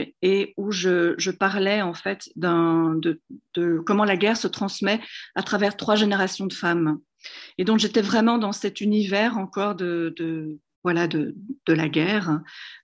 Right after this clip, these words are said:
euh, qui se passait une partie, euh, dans, dans, pendant la guerre du Liban à Beyrouth.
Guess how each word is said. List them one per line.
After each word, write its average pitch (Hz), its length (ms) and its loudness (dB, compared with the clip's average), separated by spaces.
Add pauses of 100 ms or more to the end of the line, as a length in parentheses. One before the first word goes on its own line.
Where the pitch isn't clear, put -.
euh, 165 80 0
qui 160 140 -4
se - 80 -6
passait 185 260 2
une 165 400 2
partie, 175 380 -2
euh, 160 160 2
dans, 156 260 0
dans, 160 240 -4
pendant 175 300 0
la 180 100 2
guerre 180 160 2
du 165 120 -4
Liban 170 360 0
à 165 140 -2
Beyrouth. 165 420 -4